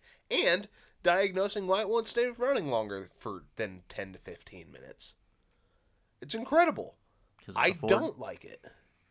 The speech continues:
Speaker 1: No, it's 'cause the guy that built the engine's an idiot and can't figure out how, uh, fuel flow works.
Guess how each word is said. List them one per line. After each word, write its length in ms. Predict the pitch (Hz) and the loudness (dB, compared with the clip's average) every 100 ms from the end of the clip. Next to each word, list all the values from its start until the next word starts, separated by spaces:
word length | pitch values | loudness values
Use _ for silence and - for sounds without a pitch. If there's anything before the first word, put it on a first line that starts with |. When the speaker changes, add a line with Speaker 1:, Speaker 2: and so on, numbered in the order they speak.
| _ _ _ _ | _ _ _ _
Speaker 1:
No, 240 | 139 127 104 | 2 4 4
it's 140 | 95 | -4
'cause 240 | - 117 98 | -6 -8 -8
the 100 | 95 | -8
guy 220 | 110 117 | -2 -2
that 220 | 104 104 | -4 -6
built 200 | 113 107 | -6 -6
the 160 | 98 98 | -10 -10
engine's 440 | 98 92 90 87 | -10 -14 -16 -14
an 100 | 92 | -12
idiot 320 | 92 87 85 | -10 -12 -16
and 80 | 82 | -18
can't 320 | - 95 - | -16 -16 -16
figure 360 | - 95 90 90 | -12 -12 -10 -10
out 160 | 85 - | -10 -14
how, 260 | 87 82 _ _ - _ - | -16 -16 _ _ -20 _ -8
uh, 260 | 92 87 | -6 -8
fuel 300 | - 135 147 | -8 -4 -4
flow 400 | 143 104 87 82 - | -6 -8 -8 -10 -16
works. 480 | 92 67 - - | -14 -14 -14 -18